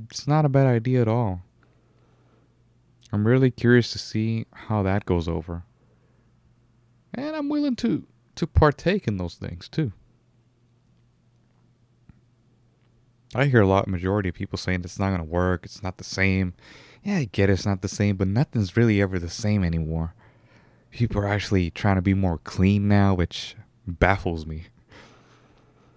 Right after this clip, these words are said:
Shouldn't you have been doing that this whole time?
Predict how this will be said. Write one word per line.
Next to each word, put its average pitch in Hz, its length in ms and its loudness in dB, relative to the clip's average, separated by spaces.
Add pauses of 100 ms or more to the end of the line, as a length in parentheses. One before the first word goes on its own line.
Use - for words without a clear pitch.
(360)
Shouldn't 135 320 4
you 143 60 8
have 135 120 4
been 135 140 4
doing 139 220 6
that 147 200 4
this 131 140 4
whole 139 160 4
time? 151 380 -4